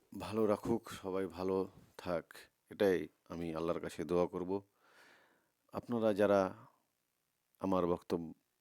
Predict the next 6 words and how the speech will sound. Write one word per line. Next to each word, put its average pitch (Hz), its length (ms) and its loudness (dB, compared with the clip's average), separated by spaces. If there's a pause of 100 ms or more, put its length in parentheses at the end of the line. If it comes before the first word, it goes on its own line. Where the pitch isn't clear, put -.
আমার 92 320 -2 (1400)
কোরআনের 92 380 2
তাফসির 87 440 0 (320)
এবং 90 200 2
আমাকে 87 280 4
শুনছেন, 85 560 -2